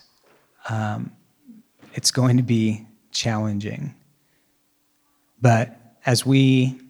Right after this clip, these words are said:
walk through this life, wearing certain characteristics, putting on our church clothes, so to say,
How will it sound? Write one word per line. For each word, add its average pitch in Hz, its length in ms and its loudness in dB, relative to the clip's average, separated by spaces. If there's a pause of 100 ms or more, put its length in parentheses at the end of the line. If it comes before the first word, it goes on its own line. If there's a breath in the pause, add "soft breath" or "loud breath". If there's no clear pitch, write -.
(1000 loud breath)
walk 123 340 4
through 127 220 6
this 120 240 2
life, - 640 -2 (220)
wearing 123 760 6
certain 135 380 2
characteristics, 123 840 0
putting 131 340 2
on 123 340 2
our 117 380 0 (380 loud breath)
church - 340 4
clothes, 123 640 2
so - 240 -4
to 113 80 -10
say, 117 500 -4